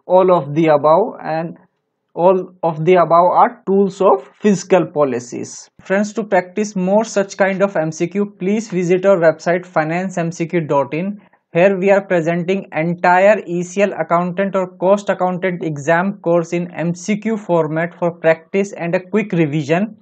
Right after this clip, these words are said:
Here we are presenting in subject-wise, topic-wise M C Q, and more than two thousand five hundred quality M C Qs are there prepared by C A C M A.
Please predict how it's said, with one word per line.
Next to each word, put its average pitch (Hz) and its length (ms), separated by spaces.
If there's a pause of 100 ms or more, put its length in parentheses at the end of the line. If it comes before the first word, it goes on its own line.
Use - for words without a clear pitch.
(200)
Here 208 240
we 196 100
are 214 140
presenting 196 640
in 202 160
subject-wise, 185 1000 (140)
topic-wise 190 800
M 165 160
C 180 200
Q, 196 380 (220)
and 180 240
more 214 260
than 214 360 (160)
two 247 240
thousand 196 400
five 202 420
hundred 202 480
quality 190 460
M 196 180
C 208 220
Qs 208 280
are 165 260
there 180 560
prepared 185 400
by 190 140
C 190 320
A 196 80
C 190 220
M 170 200
A. 240 220